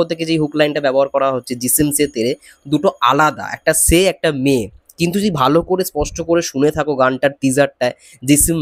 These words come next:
মে তেরে, যেটা এসকে প্রথম থেকে বলে আসছে, মানে এসকের যেই মানে থাম্বনেলটা ছিল, তো সেটাই হলো জিসিম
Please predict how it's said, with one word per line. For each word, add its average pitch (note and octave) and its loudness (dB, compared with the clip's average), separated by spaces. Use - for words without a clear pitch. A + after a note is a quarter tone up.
মে D3 4
তেরে, B2 -2
যেটা A#2 -6
এসকে D3 -2
প্রথম D3 -2
থেকে E3 0
বলে A#2 0
আসছে, - -4
মানে B2 2
এসকের F3 2
যেই F3 0
মানে C#3 4
থাম্বনেলটা D#3 2
ছিল, A2+ -4
তো E3+ -4
সেটাই D#3 2
হলো D#3 0
জিসিম C3+ -4